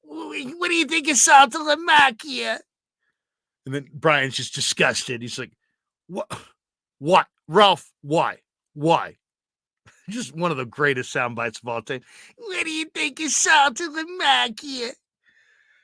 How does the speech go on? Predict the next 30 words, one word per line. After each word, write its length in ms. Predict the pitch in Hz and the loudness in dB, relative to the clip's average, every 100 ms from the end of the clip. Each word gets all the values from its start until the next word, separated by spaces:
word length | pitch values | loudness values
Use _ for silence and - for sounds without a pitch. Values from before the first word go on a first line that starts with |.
| _ _ _ - | _ _ _ -8
Oh, 520 | 147 147 143 139 131 | -2 2 2 2 0
man, 480 | 123 123 123 123 113 | -2 -2 0 0 -2
Ralph. 560 | 110 110 107 104 - - _ | -6 -6 -6 -8 -12 -20 _
We, 300 | 151 185 196 | -2 0 0
I, 300 | - 151 143 - | -2 -2 -4 -6
I 140 | 139 | -4
miss 320 | 139 127 - | -4 -4 -6
Ralph, 360 | 117 98 87 - | -10 -14 -16 -20
man. 300 | 92 90 85 _ _ _ _ _ _ - | -18 -18 -18 _ _ _ _ _ _ -10
It's 100 | 147 | -2
funny, 220 | 175 151 | 0 0
one 240 | 135 175 | -2 -2
time 220 | 180 175 156 | 0 0 2
I, 160 | 147 - | -2 -4
Ralph 440 | 156 147 170 190 | -12 0 2 2
and 80 | 196 | 0
I's, 380 | 165 147 135 - _ | -2 -2 -4 -10 _
uh, 260 | 143 131 123 107 131 _ | -8 -4 -4 -6 -20 _
kids 300 | - 240 233 | -6 -2 -2
are 40 | 131 | -2
the 80 | 117 | -6
same 240 | 160 143 | -6 -2
age. 320 | 196 170 - - | -2 -4 -8 -4
Ralph's 340 | 143 156 - | 0 0 0
son, 540 | - 156 135 131 156 170 _ _ _ | -6 -2 -2 -4 -8 -16 _ _ _
Tate, 380 | - 147 135 131 _ _ _ _ _ _ | -6 -4 -4 -8 _ _ _ _ _ _
was 240 | 123 123 | -8 -6
literally 300 | 139 160 147 | -4 -2 -2
two 260 | 117 - 233 | -4 0 2
weeks, 640 | 196 190 135 - - - | 2 0 -4 -6 -6 -8